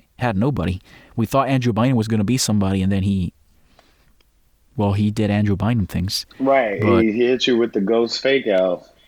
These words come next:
Speaker 2: "I got my money and I'm gone."
Speaker 1: That was so weird. The Sixers really, oh, the Sixers really get, got screwed over on that trade.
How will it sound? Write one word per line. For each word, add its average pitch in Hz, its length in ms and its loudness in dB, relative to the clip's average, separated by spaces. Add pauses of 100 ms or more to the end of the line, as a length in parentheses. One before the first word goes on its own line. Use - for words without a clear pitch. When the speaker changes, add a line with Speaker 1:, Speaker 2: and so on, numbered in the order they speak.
(320)
Speaker 2:
"I 101 100 -2
got 127 180 2
my 131 140 0
money 135 260 2
and 127 100 2
I'm 135 120 4
gone." 139 300 0 (1200)
Speaker 1:
That 110 160 -2
was 101 140 0
so - 180 0
weird. 92 480 -2 (380)
The 110 300 -2
Sixers 135 520 -2
really, 117 360 0 (1080)
oh, 85 360 -4 (140)
the 110 140 -2
Sixers 110 440 -2
really 104 260 2
get, 92 240 -6
got 98 160 -2
screwed 98 280 0
over 87 240 0
on 87 80 0
that 90 140 -2
trade. 87 360 -4